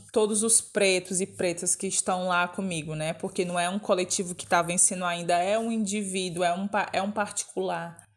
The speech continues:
Mas que a gente possa, é, futuramente aí pensar em vários pretos e pretas em, no topo e o-, ocupando espaços de liderança e que isso seja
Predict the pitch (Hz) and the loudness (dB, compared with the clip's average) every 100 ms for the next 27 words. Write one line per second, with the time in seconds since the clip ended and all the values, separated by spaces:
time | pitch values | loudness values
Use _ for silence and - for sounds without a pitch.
0 | _ _ - - - - - - - - | _ _ -20 -20 -16 -12 -12 -14 -18 -12
1 | 175 190 185 190 - 196 202 190 220 - | -4 0 4 4 4 4 2 -2 -4 2
2 | 196 190 190 - 190 180 185 185 185 - | 4 6 4 2 2 0 0 0 0 -2
3 | 196 202 190 190 185 - 196 180 180 185 | -2 0 0 0 -2 -2 -2 -2 -4 -2
4 | 185 - 180 180 180 180 180 196 - 196 | 2 4 2 0 2 2 4 0 -2 -2
5 | 180 180 185 185 - - 170 180 170 180 | -2 -4 -4 -4 -4 -4 -4 -2 -4 -4
6 | 180 185 180 - - 180 185 202 202 202 | -4 -2 -4 -4 2 4 4 2 0 0
7 | 185 175 165 165 - 180 180 190 190 180 | 2 2 2 0 0 0 0 -2 -2 -4
8 | 175 - 180 175 180 170 175 170 170 165 | -2 0 0 0 -2 -2 0 2 2 2
9 | 160 170 - 185 - 196 - - - 180 | 0 0 2 0 0 -2 2 4 4 4
10 | 185 185 180 175 | 2 2 2 2